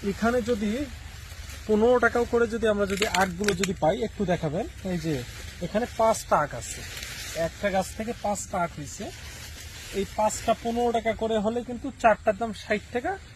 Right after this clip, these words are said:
পাঁচটার দাম হচ্ছে পঁচাত্তর টাকা। আহ, এখান থেকে আপনি যদি পঞ্চাশ টাকাও যদি পান, এক একটা শাড়ি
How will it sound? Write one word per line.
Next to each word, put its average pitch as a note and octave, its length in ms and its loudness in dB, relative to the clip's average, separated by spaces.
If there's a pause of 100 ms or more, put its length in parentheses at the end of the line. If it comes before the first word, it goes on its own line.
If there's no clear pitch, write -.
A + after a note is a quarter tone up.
(260)
পাঁচটার G#3+ 400 2
দাম G#3+ 160 4
হচ্ছে A3+ 240 -4
পঁচাত্তর - 500 -2
টাকা। G#3+ 220 -4
আহ, - 880 -2 (180)
এখান A#3+ 280 -2
থেকে A#3+ 220 0
আপনি A3+ 140 -4 (100)
যদি A#3 180 -4 (500)
পঞ্চাশ B3+ 340 2 (120)
টাকাও B3 300 6
যদি A3 140 -2 (100)
পান, G#3 160 4 (640)
এক G3 60 -2 (100)
একটা A#3+ 180 2 (140)
শাড়ি G#3+ 260 4